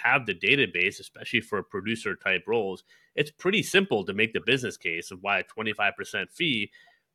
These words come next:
is kind of a no-brainer if you're getting that top talent, right? So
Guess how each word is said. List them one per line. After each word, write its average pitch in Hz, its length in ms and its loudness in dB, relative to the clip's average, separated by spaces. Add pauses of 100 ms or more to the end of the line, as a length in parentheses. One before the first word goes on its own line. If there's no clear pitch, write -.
(100)
is 117 360 -4 (220)
kind 135 200 0
of 120 80 0
a 117 60 4
no-brainer 110 760 4
if 110 160 -4
you're 113 120 4
getting 113 400 4
that 98 240 0
top 98 300 -2
talent, 110 320 -2 (500)
right? 92 260 -6
So 87 320 -4